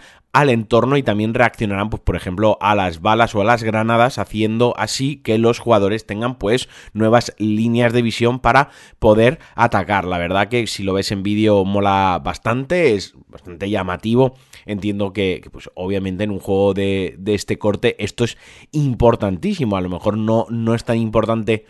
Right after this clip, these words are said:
eh, las animaciones, las texturas, los modelados como tal, sino a lo mejor, pues, eh, el humo, porque se utilizan muchísimo las granadas de humo.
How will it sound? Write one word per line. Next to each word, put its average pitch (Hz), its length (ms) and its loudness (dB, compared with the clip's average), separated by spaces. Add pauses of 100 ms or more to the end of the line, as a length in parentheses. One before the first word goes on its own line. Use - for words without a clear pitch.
(460)
eh, 110 380 2
las 117 220 0
animaciones, 120 1000 0
las 110 280 -4
texturas, 120 680 2
los 98 200 -2
modelados 110 920 0 (240)
como 113 300 0
tal, 131 280 4
sino 98 300 -8
a 92 60 -6
lo 82 80 -8
mejor, 82 220 -16
pues, 92 260 -4
eh, 85 340 -4
el 92 160 -2
humo, 107 220 0
porque 87 220 -4
se 101 160 -4
utilizan 92 540 -4
muchísimo 98 480 -4 (320)
las 110 300 2
granadas 101 640 0
de 95 120 -2
humo. 85 260 -6